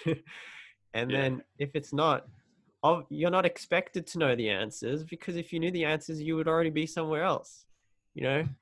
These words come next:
Speaker 2: There'd be no,
Speaker 1: Someone
Speaker 2: no learning if you knew the answers.
Speaker 1: Well, that as well. Someone said
Speaker 2: Yeah.
Speaker 1: something really good, uh, in the last podcast episode. <laughs> She said, ah, I'm gonna misquote it a bit. Don't remember it exactly, but, "You were created the way you were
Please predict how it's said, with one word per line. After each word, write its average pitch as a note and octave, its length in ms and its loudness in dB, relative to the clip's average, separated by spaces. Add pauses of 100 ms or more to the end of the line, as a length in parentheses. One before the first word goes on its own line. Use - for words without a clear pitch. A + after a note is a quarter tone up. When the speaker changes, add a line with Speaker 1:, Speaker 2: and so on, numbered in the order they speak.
Speaker 2:
There'd A#2 140 -2
be A#2+ 100 4
no, A#2+ 140 6
Speaker 1:
Someone A#2+ 200 2
Speaker 2:
no B2 200 2
learning A#2+ 480 4
if G2+ 160 -8
you G#2 80 -4
knew G2 140 -4
the G2 120 -6
answers. F#2+ 640 -10 (300)
Speaker 1:
Well, C3+ 220 -4
that C#3 220 0
as D3 140 -2
well. C#3 400 -4 (300)
Someone D3+ 400 0
said D#3+ 220 -2
Speaker 2:
Yeah. - 40 -4
Speaker 1:
something D3+ 300 -2
really D3 240 2
good, C#3 360 -2 (300)
uh, B2+ 340 -2
in C#3+ 120 -4
the D3+ 80 0
last D3+ 420 4 (100)
podcast C3+ 360 -10 (100)
episode. - 460 -8
<laughs> D4+ 180 -2 (400)
She - 140 -10
said, C#3 480 0 (100)
ah, C#3+ 240 -6 (340)
I'm D3 80 -6
gonna D#3 140 0
misquote C#3+ 580 -2
it B2 120 -6
a A#2 60 -6
bit. B2+ 300 -4 (220)
Don't B2 140 -4
remember B2 340 -6
it G#2+ 80 -6
exactly, A#2+ 400 -6
but, B2 260 -4 (380)
"You C3+ 180 -2
were D3 120 2
created D#3 520 2
the C#3+ 100 2
way C#3 200 4
you C3+ 140 2
were B2+ 360 4